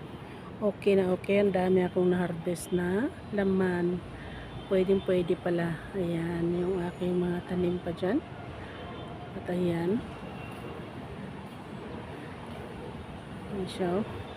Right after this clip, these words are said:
Yung mga tanglad. Ang ganda. Kasi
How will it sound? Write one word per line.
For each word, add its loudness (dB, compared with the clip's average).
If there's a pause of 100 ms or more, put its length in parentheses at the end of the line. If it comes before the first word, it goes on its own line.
(180)
Yung 6
mga 0
tanglad. 4 (840)
Ang 2
ganda. 6 (1200)
Kasi 6